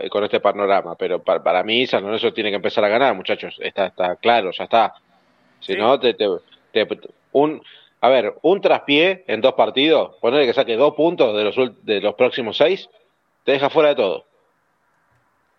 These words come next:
Speaker 1: Entonces,
Speaker 2: Sí, claro.
Speaker 1: eh, a-, hay que empezar a ganar de nuevo.
Speaker 2: Sí, sí, más, más, además de que, de que de-, tenés que ver qué pase con los, con los demás equipos. Eh, hoy, hoy en las zonas, en las dos,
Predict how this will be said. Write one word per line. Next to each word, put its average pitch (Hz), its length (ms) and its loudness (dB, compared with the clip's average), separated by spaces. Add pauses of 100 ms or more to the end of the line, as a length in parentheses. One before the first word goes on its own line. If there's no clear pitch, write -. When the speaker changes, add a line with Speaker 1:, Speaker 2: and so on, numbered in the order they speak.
(380)
Speaker 1:
Entonces, 147 460 -4
Speaker 2:
Sí, 123 200 -20
claro. - 200 -20
Speaker 1:
eh, 98 260 -2
a-, 98 280 0
hay 104 120 0
que 113 80 0
empezar 107 280 -2
a 110 40 2
ganar 104 220 0
de 139 100 2
nuevo. 127 360 -2 (1900)
Speaker 2:
Sí, 190 260 -16
sí, 175 180 -14
más, 143 220 -10
más, 147 180 -14
además 147 480 -8
de 175 140 -8
que, 123 680 -10
de 113 180 -20
que 101 720 -20 (320)
de-, 123 160 -20 (160)
tenés 135 240 -16
que 139 120 -14
ver 156 180 -6
qué 143 100 -10
pase 143 260 -10
con 123 160 -14
los, 120 200 -14
con 120 160 -16
los 120 80 -14
demás 135 260 -14
equipos. 180 480 -12 (340)
Eh, 120 160 -16
hoy, 143 260 -10 (160)
hoy 170 180 -10
en 160 60 -10
las 143 140 -8
zonas, 180 440 -8
en 139 100 -20
las 131 120 -12
dos, 175 340 -10